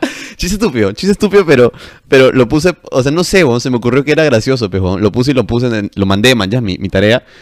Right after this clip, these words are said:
y después cero uno y me pusieron como que, "Deja de hacerte bromista", así. "Ya, concha tu madre". Mira dónde estoy ahora,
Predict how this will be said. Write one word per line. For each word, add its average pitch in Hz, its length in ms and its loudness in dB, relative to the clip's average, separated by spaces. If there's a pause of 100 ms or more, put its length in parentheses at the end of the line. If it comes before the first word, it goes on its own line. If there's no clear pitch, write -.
(160)
y - 60 -2
después 110 300 2
cero 110 200 4
uno 123 300 2
y 120 80 -2
me 95 100 -4
pusieron 92 320 -8
como 95 220 -6
que, 92 160 -4
"Deja 104 140 -2
de 120 60 -2
hacerte 101 260 -8
bromista", 92 400 -4
así. 82 260 -10 (300)
"Ya, 165 180 0
concha 165 320 2
tu 120 120 0
madre". 110 380 -2 (1000)
Mira 147 160 -4
dónde 151 140 -4
estoy 151 280 2
ahora, 92 460 0